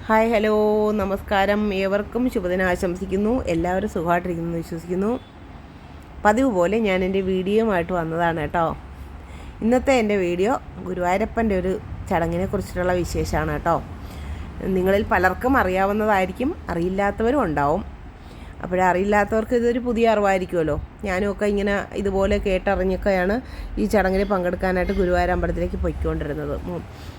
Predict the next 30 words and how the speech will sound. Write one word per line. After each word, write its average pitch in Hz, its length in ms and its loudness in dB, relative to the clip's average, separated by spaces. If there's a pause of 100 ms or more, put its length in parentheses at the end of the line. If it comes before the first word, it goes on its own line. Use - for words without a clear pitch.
(180)
ഏ, 165 220 0
കുറേ 170 300 2
വർഷങ്ങൾ 220 400 0
മുടങ്ങാണ്ട്, 190 680 2
ഏ, 165 640 -2
ഇതിന് 175 160 -2
പോകും. 151 200 -2
പിന്നെ 196 220 -2
ഇപ്പോഴും 208 400 0 (420)
ഈ 214 260 4
ഒരു, 226 360 2
ആ, 190 80 0
ചടങ്ങിന് 202 460 0
പോയില്ലെങ്കിലും 208 840 2
എനിക്ക് 196 340 -2
അതിൻ്റേതായിട്ടുള്ള 202 840 2
ഒരു 202 80 0
പ്രസാദമൊക്കെ 196 640 2
എനിക്ക് 190 340 2
അവിടെ 180 360 0
ഉള്ളവർ 180 320 2
എടുത്തു 165 260 0
വെച്ച് 170 220 0
തരാറുണ്ട്. 160 600 0
അതൊക്കെ 180 320 -2
ഒരു 180 120 0
ഭഗവാന്റെ 180 420 0
അനുഗ്രഹമായിട്ട് 190 600 0
ഞാൻ 202 160 0
കരുതുന്നു. 190 460 2